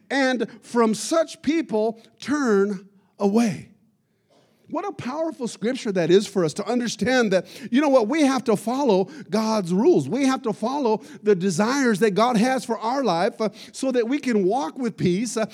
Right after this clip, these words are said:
so that we can have self-control in our own lives, so that we're not making a fool of ourselves on a daily basis. And I'm number one to say that God has to help me every single day.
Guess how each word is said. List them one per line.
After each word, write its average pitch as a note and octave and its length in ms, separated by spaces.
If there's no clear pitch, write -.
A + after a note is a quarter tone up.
so C#4 160
that B3 140
we C#4+ 100
can C4 160
have C4+ 260
self-control B3 920
in C4+ 140
our A#3+ 200
own D4+ 300
lives, F#3+ 340
so B3 100
that A#3 180
we're D4+ 120
not C#4+ 200
making B3 260
a G3+ 60
fool E4 240
of A#3+ 100
ourselves G3+ 500
on A#3+ 160
a A#3 80
daily C#4+ 240
basis. D4 480
And G3 100
I'm D#4+ 200
number A#3+ 180
one C#4 300
to F#3 80
say G#3+ 240
that F#3 180
God A3 300
has F#3 160
to F3+ 100
help G#3+ 180
me G3+ 160
every E3+ 200
single C#3+ 260
day. A#2+ 240